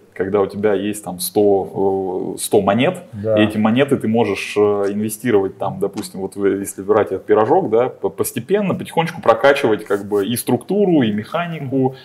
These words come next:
Speaker 1: и объемы. Вот не разом все там в одно, знаешь, как бы залил, и типа тут ты там прокачался, да, начинаешь объемы,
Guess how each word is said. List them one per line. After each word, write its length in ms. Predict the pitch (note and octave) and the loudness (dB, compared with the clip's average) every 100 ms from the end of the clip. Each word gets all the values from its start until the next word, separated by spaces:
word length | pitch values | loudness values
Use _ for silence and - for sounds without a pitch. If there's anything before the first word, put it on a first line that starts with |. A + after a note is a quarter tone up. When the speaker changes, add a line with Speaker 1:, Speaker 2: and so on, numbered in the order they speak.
| - | -2
Speaker 1:
и 80 | A#2 | 4
объемы. 680 | G#2 A2 C#3+ F3+ D#3+ C#3 C3+ - | 4 6 4 6 2 -2 -4 -6
Вот 160 | G#2 A2 | -4 0
не 140 | B2 | 4
разом 340 | B2+ G#3+ F3 C3 | 6 6 6 2
все 260 | - C#3 | 4 4
там 200 | G#2+ G2+ | 6 4
в 60 | G#2+ | 4
одно, 420 | A#2 B2+ G2+ F#2+ G#2 | 6 6 4 2 -2
знаешь, 220 | A2+ C#3 | -2 0
как 160 | - G#2+ | 2 2
бы 100 | G#2+ | 4
залил, 400 | A2 C3 G#3+ G3 | 6 6 4 2
и 40 | A2 | -4
типа 200 | A2 G3+ | -4 -2
тут 220 | - C3 | -2 -4
ты 100 | A2+ | -2
там 200 | G#2+ G2 | 0 2
прокачался, 560 | G2+ G2+ A2 G#2+ G2 - | 0 0 0 2 0 0
да, 160 | G#2+ A#2+ | 0 0
начинаешь 420 | G#2+ A#2 A2 - | -2 -2 0 0
объемы, 440 | A2 B2+ G#2 G2 | 4 4 4 0